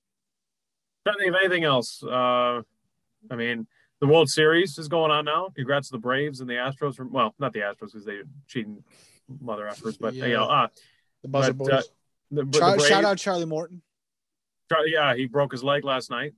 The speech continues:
Speaker 1: Uh, hope he's doing well. Um,
Speaker 3: Pitched
Speaker 2: He pitched with it.
Speaker 3: sixteen pitches on a broken leg.
Speaker 1: no, I, I, all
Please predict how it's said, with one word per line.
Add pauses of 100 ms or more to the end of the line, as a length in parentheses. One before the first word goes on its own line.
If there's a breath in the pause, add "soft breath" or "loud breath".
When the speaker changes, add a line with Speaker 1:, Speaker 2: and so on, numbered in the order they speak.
Speaker 1:
Uh,
hope
he's
doing
well. (220)
Um,
Speaker 3:
Pitched
Speaker 2:
He
pitched
with
it.
Speaker 3:
sixteen
pitches (400)
on
a
broken
leg. (640)
Speaker 1:
no,
I,
I, (160)
all